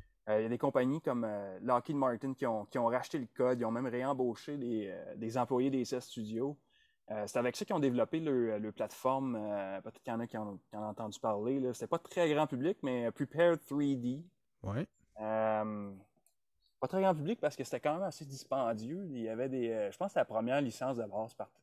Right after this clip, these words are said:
Speaker 1: partait qu'à cent quatre-vingts, cent quatre-vingt-dix-neuf. Ouais.
Speaker 2: Ouais.
Speaker 1: U S, là. Puis ça allait
Speaker 2: Cinq cents
Speaker 1: faire
Speaker 2: piastres,
Speaker 1: cinq cents
Speaker 2: cinq cents piastres U S pour un,
Speaker 1: Ouais,
Speaker 2: une
Speaker 1: ben,
Speaker 2: licence
Speaker 1: c'est
Speaker 2: d'utilisation.
Speaker 1: Non, c'est ça.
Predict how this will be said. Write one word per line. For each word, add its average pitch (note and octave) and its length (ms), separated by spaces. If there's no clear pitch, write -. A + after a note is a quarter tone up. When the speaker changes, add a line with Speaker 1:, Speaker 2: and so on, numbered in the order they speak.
Speaker 1:
partait D3 260
qu'à - 100
cent - 160
quatre-vingts, G2+ 460
cent C3+ 140
quatre-vingt-dix-neuf. G2+ 720
Ouais. A2 80
Speaker 2:
Ouais. G2 240
Speaker 1:
U C3+ 260
S, A2+ 220
là. G2+ 80
Puis G2+ 260
ça A2 120
allait D3 160
Speaker 2:
Cinq - 140
cents C3 60
Speaker 1:
faire A#2 40
Speaker 2:
piastres, C3 320
Speaker 1:
cinq D3 160
cents - 60
Speaker 2:
cinq C#3+ 100
cents A#2+ 80
piastres C#3 280
U A#2 160
S - 440
pour G2+ 160
un, G2 280
Speaker 1:
Ouais, A2 260
Speaker 2:
une F#2+ 60
Speaker 1:
ben, G#2 100
Speaker 2:
licence A2+ 400
Speaker 1:
c'est G#2+ 80
Speaker 2:
d'utilisation. G2+ 680
Speaker 1:
Non, B2+ 220
c'est A#2+ 100
ça. A2 160